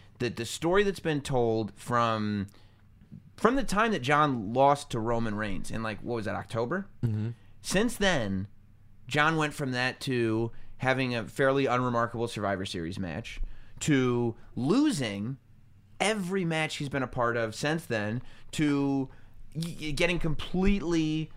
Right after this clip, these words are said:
Speaker 1: stomped over by The Undertaker at WrestleMania. Rusev got a, had a better time with The Undertaker than John Cena.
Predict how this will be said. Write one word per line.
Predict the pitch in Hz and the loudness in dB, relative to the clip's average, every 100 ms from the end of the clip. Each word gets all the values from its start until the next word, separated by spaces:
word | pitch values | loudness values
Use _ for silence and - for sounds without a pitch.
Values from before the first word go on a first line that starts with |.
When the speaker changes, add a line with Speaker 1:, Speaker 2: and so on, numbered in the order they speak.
| - - | -20 -18
Speaker 1:
stomped | - - - 156 165 - | -10 -4 4 6 6 6
over | 147 139 131 | 6 8 4
by | 117 117 | 2 2
The | 117 | 2
Undertaker | 117 117 110 | 0 -2 -2
at | 107 | 0
WrestleMania. | 117 110 110 107 98 80 - - - | 0 -2 -2 -2 -4 -8 -16 -16 -4
Rusev | 156 220 202 127 - - - - - | 2 2 4 2 0 -18 -20 -16 -2
got | 127 120 123 | 0 2 0
a, | |
had | 123 | -2
a | |
better | 104 120 113 | 2 2 0
time | 117 | -2
with | 110 | -2
The | 107 | -2
Undertaker | 107 104 98 | -4 -2 -2
than | 104 95 | -2 -2
John | 104 98 | -2 -4
Cena. | 107 95 | -4 -6